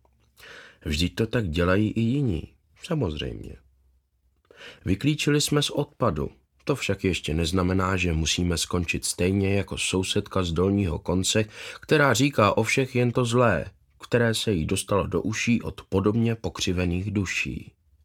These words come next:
Jako bonus k zvěsti přilepí i svoji část přidané hodnoty.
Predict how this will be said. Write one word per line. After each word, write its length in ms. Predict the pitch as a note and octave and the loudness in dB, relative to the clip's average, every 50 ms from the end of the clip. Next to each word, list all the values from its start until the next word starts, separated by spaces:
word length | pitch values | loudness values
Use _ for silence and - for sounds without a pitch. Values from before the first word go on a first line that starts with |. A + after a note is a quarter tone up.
| _ _ _ - - - - - - - - | _ _ _ -20 -18 -16 -16 -14 -16 -4 0
Jako 280 | - B2 C#3 - E3 D#3 | 0 0 2 2 0 2
bonus 380 | C#3 D#3 E3 E3 C#3+ G2+ D#2+ D2+ | 2 4 4 6 4 4 2 0
k 80 | C#2 | -2
zvěsti 560 | D2+ D2+ D2+ D2+ E2+ F2+ G2+ - - - E2+ | -2 -2 0 2 2 2 2 2 0 -2 -2
přilepí 560 | - - - - G2+ G#2+ A2 G#2+ - A2+ A2+ A2+ | -2 -2 0 2 4 4 2 2 2 2 2 2
i 140 | G#2 G#2+ | 2 0
svoji 400 | G#2 - - G2 G#2 G#2 F#2+ E2+ | -2 -2 0 2 2 2 2 0
část 540 | D#2 - - F2 F2+ G2 G#2 - - - _ | -2 -2 -2 0 0 0 0 -2 -6 -8 _
přidané 500 | - - - F2 E2+ F2+ F2+ F#2 F#2 F#2 | -6 -2 -2 2 2 2 2 2 0 0
hodnoty. 640 | G2 G#2+ G#2 F2+ F2 D#2+ D#2 - - - - G#1 - | 0 -2 -2 -2 -2 -2 -4 -6 -8 -10 -10 -10 -10